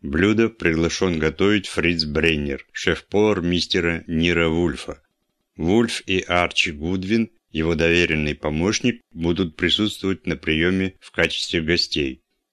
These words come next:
Это вызывает в памяти происшедший первого апреля тысяча девятьсот пятьдесят восьмого года случай во время обеда в доме Бенджамина Шрайвера, пароходного магната, на котором также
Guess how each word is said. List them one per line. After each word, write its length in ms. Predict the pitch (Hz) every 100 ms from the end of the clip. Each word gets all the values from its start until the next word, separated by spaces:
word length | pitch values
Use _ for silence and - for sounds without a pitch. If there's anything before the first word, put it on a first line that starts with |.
| _ _ _ _ -
Это 320 | 92 90 107
вызывает 640 | 110 101 110 92 95 92
в 80 | -
памяти 460 | 92 98 98 - 95
происшедший 840 | 87 90 85 - 98 92 - 90
первого 680 | - 95 98 90 85 85
апреля 560 | - 80 - 98 90 82
тысяча 540 | - 101 90 90 87
девятьсот 580 | 80 82 82 - 95 -
пятьдесят 500 | 87 85 87 98 85
восьмого 480 | 80 78 92 87 76
года 360 | 71 107 101 92
случай 680 | - 107 98 - 82 78 -
во 180 | 80 87
время 380 | 95 92 85
обеда 400 | 82 80 104 90
в 60 | 78
доме 360 | 78 101 107 98
Бенджамина 760 | 85 85 90 92 90 92 95
Шрайвера, 760 | 90 87 87 78 71 71 71 -
пароходного 720 | - 85 - 92 82 85 80 80
магната, 680 | 80 78 92 113 - 82 _ _ _
на 100 | 82
котором 480 | 82 76 90 85 73
также 640 | - 90 101 92 92 98